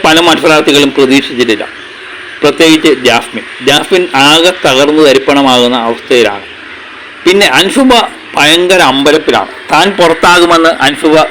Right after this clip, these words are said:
ഉറപ്പായിട്ടും വിശ്വസിച്ചിരുന്നു. പക്ഷേ അത് സാധിക്കാത്തതിലുള്ള ഒരു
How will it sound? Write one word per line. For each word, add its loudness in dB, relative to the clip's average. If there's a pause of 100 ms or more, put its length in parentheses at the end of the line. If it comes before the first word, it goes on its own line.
(160)
ഉറപ്പായിട്ടും 0
വിശ്വസിച്ചിരുന്നു. -2 (200)
പക്ഷേ -2 (400)
അത് 0
സാധിക്കാത്തതിലുള്ള 2
ഒരു 4